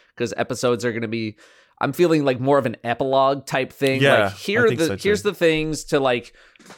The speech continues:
Speaker 1: bring us to the new thing, right? It's the
Speaker 2: Yeah.
Speaker 1: aftermath of Final Shape. We're gonna wrap up a couple loose ends.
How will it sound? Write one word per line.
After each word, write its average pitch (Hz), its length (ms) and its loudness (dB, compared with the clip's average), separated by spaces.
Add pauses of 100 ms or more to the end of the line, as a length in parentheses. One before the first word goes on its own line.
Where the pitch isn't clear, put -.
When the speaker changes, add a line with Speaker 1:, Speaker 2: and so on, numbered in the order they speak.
(100)
Speaker 1:
bring 190 340 0
us 180 180 0
to 175 160 2
the 147 100 2
new 123 400 -2
thing, - 760 -8
right? 117 220 0
It's 117 220 -6
the 113 60 -4
Speaker 2:
Yeah. 143 160 2
Speaker 1:
aftermath 190 380 -2
of 160 80 -8
Final 156 240 -2
Shape. 127 460 2 (300)
We're 123 80 -10
gonna 120 100 -6
wrap 135 380 0
up 147 180 2
a 143 60 -4
couple 131 320 -2
loose 120 260 -2
ends. 110 600 -4